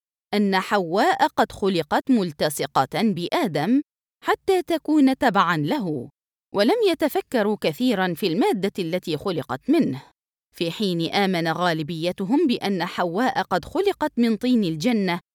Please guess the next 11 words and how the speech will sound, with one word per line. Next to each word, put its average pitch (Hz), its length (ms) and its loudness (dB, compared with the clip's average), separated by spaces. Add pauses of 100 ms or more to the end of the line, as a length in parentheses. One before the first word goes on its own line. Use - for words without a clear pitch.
(280)
الذي 254 500 4
تبقى 202 600 0
من 175 180 -2
خلق 170 340 -4
آدم. 147 640 -4 (420)
ويحتجون 190 840 0
بحديث 190 580 -4
مروي 185 720 0
عن 190 260 0
أبي 202 280 -2
جعفر 202 480 0